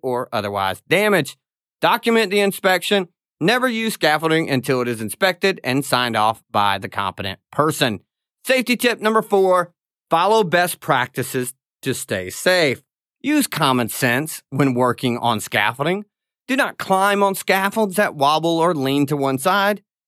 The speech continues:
Do not use if tagged out of service. Do not use a scaffold unless guardrails and all flooring are in place.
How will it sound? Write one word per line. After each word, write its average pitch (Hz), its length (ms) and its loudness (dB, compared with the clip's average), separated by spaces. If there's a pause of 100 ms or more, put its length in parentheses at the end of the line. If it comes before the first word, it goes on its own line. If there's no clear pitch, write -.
Do 160 100 0
not 117 300 0
use 104 600 -8
if 107 180 -6
tagged 87 380 -6
out 82 120 -8
of - 80 -16
service. 220 520 0 (280)
Do 320 100 -2
not 294 220 2
use 285 200 0
a 285 80 -2
scaffold 262 640 0
unless 156 320 0
guardrails 160 760 0
and 127 220 -4
all 117 240 0
flooring 233 500 0
are 131 240 2
in 139 80 -2
place. 214 480 0